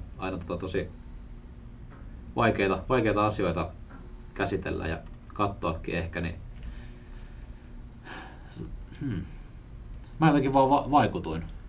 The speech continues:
Ja mä tykkäsin siitä mä-, turhasta verellä mässäilystä, mitä siinä oli.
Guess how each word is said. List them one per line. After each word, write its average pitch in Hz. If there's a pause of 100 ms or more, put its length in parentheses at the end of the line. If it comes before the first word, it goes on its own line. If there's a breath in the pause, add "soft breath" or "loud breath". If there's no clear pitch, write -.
(120)
Ja 107
mä 123
tykkäsin 123
siitä 117
mä-, 127 (220)
turhasta 113
verellä 98
mässäilystä, 85
mitä 85
siinä 95
oli. 95